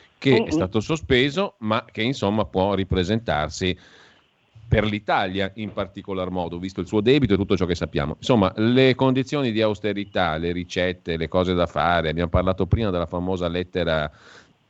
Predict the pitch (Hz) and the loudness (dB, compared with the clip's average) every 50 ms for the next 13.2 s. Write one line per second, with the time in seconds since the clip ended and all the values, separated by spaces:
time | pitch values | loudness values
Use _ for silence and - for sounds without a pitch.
0 | _ - 117 - 127 135 139 131 135 127 110 117 110 107 110 110 113 120 120 117 | _ -14 -6 0 4 4 4 4 2 2 2 2 2 2 2 2 2 2 2 2
1 | 120 120 123 151 135 110 98 98 98 85 104 110 107 - 104 95 90 104 104 95 | 0 0 2 2 2 2 2 0 0 0 0 0 0 0 0 0 0 0 0 0
2 | 104 98 127 127 117 110 98 101 101 95 101 98 104 113 110 101 98 104 107 113 | -2 -2 0 0 0 2 0 0 0 2 2 2 2 2 2 4 4 2 2 2
3 | 117 123 117 120 120 - 117 - 92 90 90 87 - 92 90 90 92 95 95 95 | 0 0 -2 -4 -4 -4 -2 -2 0 0 0 -2 0 0 0 2 4 4 4 4
4 | - - 87 87 82 82 78 76 73 71 71 73 78 80 80 87 87 87 87 85 | 2 0 -4 -4 -4 -4 -4 -4 -4 -4 -2 2 2 4 6 6 4 4 4 2
5 | 80 80 76 73 87 80 80 90 92 - 98 98 104 107 90 78 87 80 - 85 | 2 0 0 0 0 0 0 -2 -2 0 2 2 2 2 0 -2 -2 -4 -4 -4
6 | 80 78 80 82 82 80 82 80 78 80 80 80 80 82 80 76 69 69 71 - | -4 -4 -4 -4 -4 -4 -4 -4 -4 -4 -2 -2 -2 -2 -2 -4 -6 -6 -8 -6
7 | 80 80 90 98 110 107 - - - - - - 92 92 101 101 101 104 101 110 | -4 -2 -2 -2 -4 -6 -16 -18 -18 -18 -10 -2 2 4 6 6 6 4 4 2
8 | 107 101 107 117 110 110 117 110 101 95 131 127 110 110 107 92 90 87 85 78 | 2 2 2 2 2 0 0 0 0 0 0 0 2 2 2 2 0 -4 -4 -6
9 | - 101 98 92 90 87 87 98 98 85 - 82 78 - 92 85 92 98 92 90 | -8 -6 -4 -4 -4 -2 -2 -2 -4 -2 -4 -4 -4 -4 -4 -2 -2 -2 -2 -4
10 | 87 _ _ - - 95 85 87 80 76 - 82 78 78 82 78 85 71 78 71 | -6 _ _ -8 -6 -4 -2 -2 -4 -4 -4 -4 -2 -2 -2 -2 -2 -4 -2 -4
11 | 71 - - 78 73 - 76 78 90 98 90 80 73 71 - 82 76 78 82 82 | -4 -4 -2 -4 -2 0 2 4 8 8 8 8 6 4 2 2 2 4 4 4
12 | 78 76 73 92 87 82 73 71 80 - 76 73 71 147 127 104 80 73 71 73 | 2 4 4 4 2 2 0 -4 -8 -8 -4 0 2 2 2 2 0 -4 -6 -6
13 | 71 71 - | -6 -8 -10